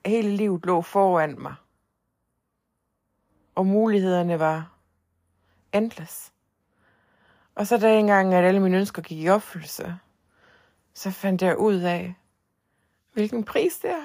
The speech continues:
haft." Så siger jeg, "Føler du lidt, du er tjekket ud af dit liv?" Så siger han, "Hvordan ved du det?" Så siger jeg, "Jamen, jeg tænker bare på, at, at du bare lader det ske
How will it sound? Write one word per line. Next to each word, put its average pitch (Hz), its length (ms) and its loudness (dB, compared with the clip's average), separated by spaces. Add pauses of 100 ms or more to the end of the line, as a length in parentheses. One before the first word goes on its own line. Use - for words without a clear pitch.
haft." - 340 -12 (1800)
Så - 160 -12
siger 208 200 -4
jeg, 190 80 -4
"Føler 254 200 -4
du 185 120 -6
lidt, 220 220 -2
du 202 60 -10
er 185 40 -12
tjekket 190 340 -6
ud 233 120 -6
af 247 80 -6
dit 190 140 -8
liv?" 214 260 -4 (960)
Så 208 120 -8
siger 220 120 0
han, 214 40 2
"Hvordan 214 260 0
ved 214 120 2
du 190 80 -4
det?" 214 200 -4
Så 202 120 -16
siger 208 140 -6
jeg, 202 80 -4
"Jamen, 202 100 -6
jeg 214 120 -10
tænker 277 200 -8
bare 247 160 -6
på, 240 280 -2
at, - 260 -10 (1700)
at 208 180 -8
du 220 80 -2
bare 233 360 4
lader 220 120 4
det 180 120 -2
ske 143 320 0